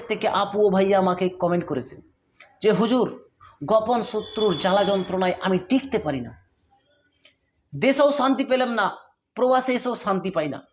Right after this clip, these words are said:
হুজুর, গোপন শত্রুকে ধ্বংস করার কোনো কোরআনি আমল দিন।" অনেকজন বলেছেন, "হুজুর, গোপন শত্রুর থেকে মুক্তি লাভের কোনো দোয়া আমল দিন।" তো প্রিয় শ্রোতাবিন্দু,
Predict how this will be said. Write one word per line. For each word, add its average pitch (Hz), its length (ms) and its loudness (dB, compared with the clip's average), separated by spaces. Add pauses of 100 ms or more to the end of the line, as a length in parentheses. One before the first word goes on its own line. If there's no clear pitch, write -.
(520)
হুজুর, 269 240 4
গোপন 262 400 4
শত্রুকে 285 520 -2
ধ্বংস 269 380 0
করার 269 320 2 (720)
কোনো 226 180 -4
কোরআনি 214 420 -4
আমল 180 260 -4
দিন।" 135 300 -12 (1120)
অনেকজন 226 400 0
বলেছেন, 220 340 0
"হুজুর, 226 400 2 (440)
গোপন 214 380 0
শত্রুর 220 440 -8
থেকে 208 300 -4
মুক্তি 202 420 -4
লাভের 180 340 0
কোনো 180 260 0 (360)
দোয়া 175 320 2
আমল 156 380 -4
দিন।" 131 240 -6 (800)
তো 165 140 -2
প্রিয় 208 200 2
শ্রোতাবিন্দু, 220 600 -2